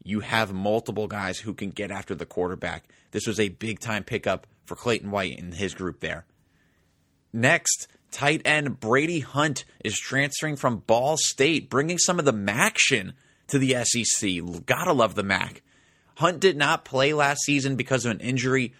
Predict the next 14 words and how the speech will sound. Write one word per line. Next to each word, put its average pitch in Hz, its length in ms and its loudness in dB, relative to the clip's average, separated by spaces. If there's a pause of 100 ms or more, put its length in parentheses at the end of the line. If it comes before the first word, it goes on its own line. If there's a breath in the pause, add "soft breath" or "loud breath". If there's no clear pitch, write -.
(260 soft breath)
but 113 240 2
in 120 240 0
twenty 156 320 -2
twenty-two, 151 720 0 (320 soft breath)
he 131 180 -2
tallied 147 460 0
almost 135 380 0
five 139 440 0
hundred 160 300 -4
yards 143 360 2
and 98 200 -6
five 123 460 -4 (120)
touchdowns. 101 680 -4 (360 soft breath)
Now, 131 360 2